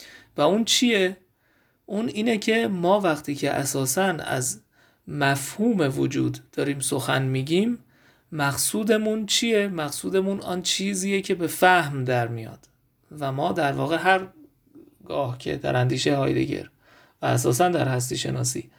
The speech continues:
از وجود سخن میگیم، مقصودمون نحوه فهم وجوده و مفهوم وجود بر حسب، در واقع، فهم وجود داره شکل می‌گیره. فهم وجود یعنی چی؟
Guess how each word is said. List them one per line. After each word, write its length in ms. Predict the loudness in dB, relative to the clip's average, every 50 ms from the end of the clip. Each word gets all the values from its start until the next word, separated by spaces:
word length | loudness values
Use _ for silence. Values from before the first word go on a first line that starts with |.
| _ -20 -20 -20 -20 -20 -20 -20 _ _ -6
از 380 | -4 -2 -2 -2 -4 -6 -8
وجود 800 | -8 -4 2 4 4 6 6 4 2 2 2 2 0 -2 -6 -10 -10
سخن 460 | -8 -4 -2 -2 -2 0 0 0 0
میگیم، 500 | 0 0 -2 -2 0 0 0 0 0 0
مقصودمون 840 | 0 0 -2 -2 -4 -4 -4 -2 0 0 0 0 0 0 -2 -4 -6 -10 _ _ _ _ _ _ _ _ _ _ _ _ _ _ _ _ -10
نحوه 760 | -4 0 2 4 4 4 4 2 0 2 4 4 4 4 2 0
فهم 640 | -2 -2 2 4 4 4 4 0 -2 0 0 0 2
وجوده 460 | 0 0 0 0 -2 -2 -2 -6 -8 -10 -16 -14 -6
و 120 | -4 -2
مفهوم 640 | 0 2 2 0 0 -2 0 2 4 4 4 4 2
وجود 320 | 2 0 0 0 -2 2 2
بر 180 | 2 4 4
حسب، 460 | 2 4 4 4 4 4 2 0 0
در 200 | 0 2 2 0
واقع، 400 | 0 -2 -2 -2 0 0 0 0 -2 -6 -16 _ _ _
فهم 640 | _ -10 -2 2 4 4 4 2 0 0 0 0 0
وجود 320 | 0 0 2 2 0 2 2
داره 220 | 2 4 4 4
شکل 340 | 4 2 0 -2 -4 -6 -10
می‌گیره. 260 | -10 -10 -10 -12 -12 -14 _ _ _ _ _ _ _ -20 -20 -20 -20 -20 -20 _
فهم 520 | 0 4 6 6 6 6 2 0 0 0
وجود 260 | -2 -2 -2 -4 -2
یعنی 240 | 0 0 0 0 -2
چی؟ 320 | -2 -2 -2 -2 -4 -4